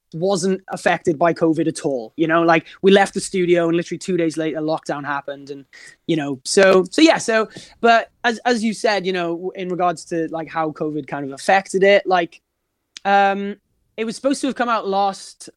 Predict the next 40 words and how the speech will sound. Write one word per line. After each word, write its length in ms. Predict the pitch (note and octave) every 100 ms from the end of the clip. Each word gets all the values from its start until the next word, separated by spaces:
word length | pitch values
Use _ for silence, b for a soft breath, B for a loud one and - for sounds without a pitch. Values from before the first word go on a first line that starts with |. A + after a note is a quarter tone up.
| E3
October, 500 | F3 - F3 G#3+ F#4+ G4+ -
I 80 | C#4
think. 260 | E4 E4+
So, 320 | - A3 G#3+ G#3
you 140 | G#3
know, 280 | G3+ E3+ E3+ b b _
uh, 340 | F#3 F#3 F3+ F3
that 280 | F#3 A3+ G3
in 80 | G3+
itself, 460 | F3+ G#3+ G3+ E3
just 180 | - F3
the 80 | E3+
fact 280 | F#3 F3 -
that 280 | F3+ E3+ - _ _
we 140 | F#3 E3+
kind 200 | F#3+ F3+
of 120 | -
pushed 240 | F#3+ F3
the 80 | F3+
album 280 | E3+ E3 E3
back, 240 | E3+ D#3+ -
like, 220 | D#3 D3+ _ _ _ -
half 260 | E3 D#3+
a 40 | E3+
calendar 380 | E3 E3 D#3+
year. 400 | D3+ D#3+ E3+ E3+
And 140 | E3+ E3 _ -
of 160 | A#3
course, 300 | - D4+ A#3+
touring 440 | - F#3+ F#3+ G3 G3
as 120 | E3+
well, 240 | F3+ F3+
you 100 | F3
know, 180 | F3 F3+
we're 320 | E3+ F#3 G#3
a 40 | G3+
band 300 | F#3+ F3 E3+
that 180 | E3 D#3+
really, 360 | D3+ E3+ E3+
really, 360 | D#3+ D#3+ D#3+ E3